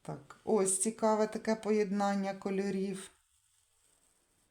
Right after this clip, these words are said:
Також по-своєму цікаве. Ось така в клітинку тканинка. І, м, рожева мотузочка, але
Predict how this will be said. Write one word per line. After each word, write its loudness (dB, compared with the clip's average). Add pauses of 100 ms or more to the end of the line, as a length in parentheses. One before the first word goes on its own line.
(800)
Також -4
по-своєму 0
цікаве. -4 (1700)
Ось -4
така -4
в -4
клітинку 0
тканинка. 4 (600)
І, -2
м, -6 (460)
рожева 2
мотузочка, -2
але 2